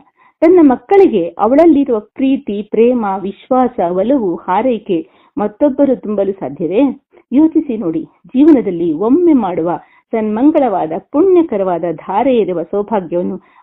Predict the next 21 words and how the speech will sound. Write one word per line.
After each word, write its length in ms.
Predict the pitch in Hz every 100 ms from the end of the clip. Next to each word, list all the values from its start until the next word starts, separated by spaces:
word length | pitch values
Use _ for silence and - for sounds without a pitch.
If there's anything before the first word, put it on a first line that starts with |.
| -
ಆ 120 | 175
ತಾಯಿಗೆ 580 | 175 185 208 220 160 185
ಒದಗಿಸಿಕೊಡಿ. 680 | 180 208 233 - - 147 - _ _ _ -
ಇದು 220 | 233 220
ನನ್ನ 260 | 208 170 170
ಕಳಕಳಿಯ 520 | 190 196 233 262 277 311
ಪ್ರಾರ್ಥನೆ. 540 | 196 170 - 175 - _ _ _ _ _ _ -
ಸಮಾಜದಲ್ಲಿ 800 | 302 427 427 233 208 190 - -
ಎಲ್ಲರೂ 500 | 220 214 240 294 349
ಯೋಚಿಸಬೇಕಾದ 920 | 311 208 220 214 208 170 170 175 156 170 160 -
ವಿಷಯ 380 | 196 - 196 175
ತಾನೇ 320 | 180 175 214
ಇದು. 320 | 277 170 _ _ _ _ _ _ _ 269
ಮಾನವೀಯತೆಯ 840 | 262 339 453 381 311 254 190 180
ದೃಷ್ಟಿಯಿಂದ 540 | 175 202 - 220 170 165 170 151 _ 208
ನೋಡಿ, 360 | 202 180 - 175
ಅಬಲೆಗೊಂದು 640 | 196 294 311 240 196 185
ಶಕ್ತಿ 400 | - 311 311 -
ನೀಡಿ 300 | 240 165 156 _ _ -
ಎಂದು 220 | 196 185 185
ನನ್ನ 240 | 165